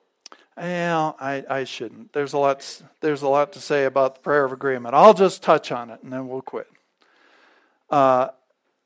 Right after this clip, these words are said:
coming right from this, we're gonna go over next week to Matthew chapter eighteen, where these verses are repeated.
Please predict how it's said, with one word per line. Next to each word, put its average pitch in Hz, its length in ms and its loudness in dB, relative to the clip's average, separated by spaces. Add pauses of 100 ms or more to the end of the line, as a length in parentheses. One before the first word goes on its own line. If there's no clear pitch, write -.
(540)
coming 214 340 0
right 180 300 2
from 220 300 0
this, 139 500 -10
we're 160 180 -2
gonna 190 180 0
go 208 280 2
over 143 440 -4 (160)
next 147 360 -16
week 127 160 -16 (1300)
to 190 100 -4
Matthew 160 360 0
chapter 151 460 -2
eighteen, 151 560 -6 (380)
where 175 200 2
these 208 260 -2
verses 190 420 0
are 147 140 0
repeated. 139 560 -10